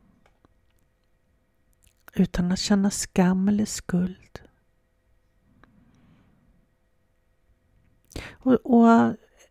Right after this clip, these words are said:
att ta hand om sitt inre barn är ett oerhört kraftfullt verktyg. Det kan vara svårt i början, så var det för mig att få kontakt.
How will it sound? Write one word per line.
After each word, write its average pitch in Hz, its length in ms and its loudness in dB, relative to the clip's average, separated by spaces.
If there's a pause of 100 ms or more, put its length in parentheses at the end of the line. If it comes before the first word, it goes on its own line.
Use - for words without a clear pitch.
(140)
att - 160 -16
ta 240 80 2
hand 226 400 6
om 254 100 2
sitt - 240 -4
inre 202 260 0
barn 185 560 -2
är 196 60 -4
ett - 160 -10
oerhört 202 380 0
kraftfullt - 680 -4
verktyg. 190 920 0 (2000)
Det - 80 -14
kan 220 320 4
vara 233 120 6
svårt 233 500 4
i - 20 -2
början, 226 760 6
så - 180 2
var 202 140 6
det 196 60 4
för - 180 0
mig 190 420 6
att 220 120 0
få 220 100 -2
kontakt. - 840 -4